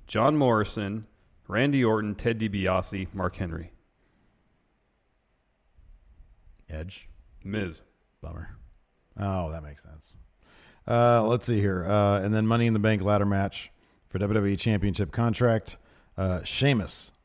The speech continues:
Speaker 2: R V D, Daniel Bryan, C M Punk, Randy Orton, Christian.
Speaker 1: Sorry, read him again.
Speaker 2: Sheamus, R V D, Daniel Bryan,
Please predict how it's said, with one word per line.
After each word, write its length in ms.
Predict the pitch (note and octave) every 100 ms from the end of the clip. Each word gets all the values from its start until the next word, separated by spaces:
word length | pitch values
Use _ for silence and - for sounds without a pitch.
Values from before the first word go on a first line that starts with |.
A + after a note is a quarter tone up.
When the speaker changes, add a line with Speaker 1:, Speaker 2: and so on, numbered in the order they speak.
| _
Speaker 2:
R 220 | C3+ C#3+
V 200 | C3 C3+
D, 380 | A#2+ A#2+ F2+ D2 - _ _ F#2+
Daniel 360 | B2 C3+ C3
Bryan, 560 | A#2 B2 A2 F#2 D#2 D2 _ _
C 300 | - - D3+
M 200 | D3 C3+
Punk, 420 | - C3 G2+ D#2+ - - _
Randy 360 | - C3+ D3 B2
Orton, 460 | B2+ B2 F#2 D#2 D2+ _ _ _
Christian. 480 | D#3+ C3 - D#2 - - - - _ _ _ _ _ _ _ _ _ _ _ _ _ _ _
Speaker 1:
Sorry, 240 | - F#2
read 140 | G2+
him 60 | A#2+
again. 180 | A#2+ C3 - - - _ _ _ _
Speaker 2:
Sheamus, 800 | - - C#3+ C3+ F#2 - - - _ _ _
R 180 | B2+ C#3+
V 200 | C3 B2+
D, 360 | A#2 F#2+ D2+ D#2+ _ _
Daniel 340 | F2+ C3+ C#3 B2
Bryan, 540 | A2 A2 F#2+ D#2 D2